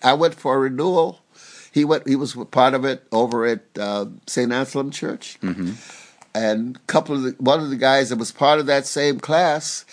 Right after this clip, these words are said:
Speaker 1: he's spoken to our men's group la-, lately, you know.
Speaker 2: Mm-hmm.
Speaker 1: And, uh, and that, re-, that, that, that was beautiful time. It, it, it was just a good time.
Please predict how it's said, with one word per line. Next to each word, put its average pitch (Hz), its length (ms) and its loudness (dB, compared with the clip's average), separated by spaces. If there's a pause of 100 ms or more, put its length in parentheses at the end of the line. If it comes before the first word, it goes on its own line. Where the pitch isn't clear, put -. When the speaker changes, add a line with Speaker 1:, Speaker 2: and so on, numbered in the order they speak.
(100)
Speaker 1:
he's 160 200 0
spoken 151 360 0
to 147 100 -4
our 151 100 2
men's 294 340 -4
group 123 300 -4
la-, 117 180 0
lately, 123 640 -4 (320)
you - 100 -2
know. 135 280 -2
Speaker 2:
Mm-hmm. 104 300 -2 (200)
Speaker 1:
And, 131 300 0
uh, 123 300 2 (560)
and 139 200 0
that, 143 220 4
re-, 143 460 -2
that, 131 220 -2
that, 143 260 2 (640)
that 160 260 2 (320)
was - 240 -6 (240)
beautiful 277 380 -2
time. 233 280 -4
It, 196 220 -4
it, 196 440 -2
it 165 140 0
was 151 300 -4
just 240 240 0
a 139 60 -4
good 123 260 -4
time. - 420 -12